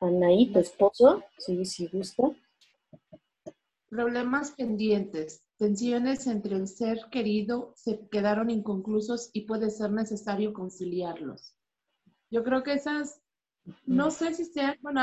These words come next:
Speaker 2: hay gente que sí se queda con problemas, ¿no?
Speaker 1: Ujú.
Speaker 2: Con conflictos, eh, eh, con, con la persona que, que falleció, pero yo también lo veo con ese, esa parte donde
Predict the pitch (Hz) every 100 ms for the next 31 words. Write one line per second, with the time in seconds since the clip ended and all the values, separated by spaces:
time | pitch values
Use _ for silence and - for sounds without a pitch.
0 | - 269 311 339 320 - 262 247 247 254
1 | 240 247 254 226 214 196 196 - 202 185
2 | 208 220 175 160 190 180 214 208 196 196
3 | 220 226 - - 226 214 - _ _ _
4 | 185 - - 196 190 - _ - 208 196
5 | 190 190 190 - 208 202 202 208 202 220
6 | 220 220 202 - 196 196 190 190 233 226
7 | 226 _ _ _ _ _ - 220 220 247
8 | 254 285 294 277 285 277 277 285 294 262
9 | 233 240 240 269 254 - 233 254 247 240
10 | 233 - 262 233 220 208 214 202 202